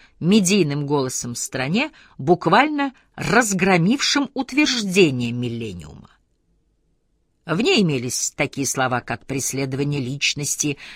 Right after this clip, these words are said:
«грязная криминальная журналистика» и требование принять меры против уголовно наказуемых высказываний в адрес достойных граждан. Правда, на этом участие главного редактора в дебатах и закончилось.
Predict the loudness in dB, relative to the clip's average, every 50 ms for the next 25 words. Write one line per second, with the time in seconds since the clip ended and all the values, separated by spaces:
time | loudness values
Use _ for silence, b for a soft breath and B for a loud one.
0 | B B -6 -4 -2 2 4 4 4 4 2 0 -2 -2 -4 -4 -4 -2 -2 0
1 | 0 0 0 0 0 0 0 -2 -2 0 -2 -2 0 0 -2 -2 -2 -2 -4 -4
2 | -4 -4 -4 -4 -2 -2 -2 -2 B B B B B B -2 0 4 4 2 2
3 | 2 _ 4 4 4 4 4 4 4 4 4 2 2 2 2 2 4 6 4 4
4 | 4 2 0 2 2 4 2 2 2 2 0 0 0 -2 -4 -2 4 4 6 6
5 | 6 4 4 2 2 2 2 2 2 2 4 4 4 4 4 2 0 0 0 0
6 | 0 0 2 4 4 4 4 2 0 2 2 2 0 0 B B B B B -4
7 | 4 4 6 6 6 6 4 4 4 2 -2 B B B B B 2 2 4 4
8 | 2 -2 -2 0 0 2 2 0 -2 -4 -6 -6 -8 -8 -8 -8 -8 -10 -12 -16
9 | -20 -20 _ _ _ _ _ _ _ _ _ _ _ _ _ _ _ _ _ _
10 | _ _ _ _ _ _ _ _ _ _ _ _ _ _ 0 2 2 2 2 0
11 | 2 2 0 0 0 0 -2 0 0 0 0 0 0 -2 -2 -2 0 2 2 2
12 | 2 2 0 -4 -2 -2 -4 -2 -2 -4 -4 -6 -6 -8 -8 -8 -6 -4 -4 -4
13 | -2 -2 -4 -4 -4 -8 -12 -8 -8 -8 -6 -6 -8 -10 -10 -12 -14 -12 -10 -10
14 | -10 -10 -12 -16 -16 -16 -16 -16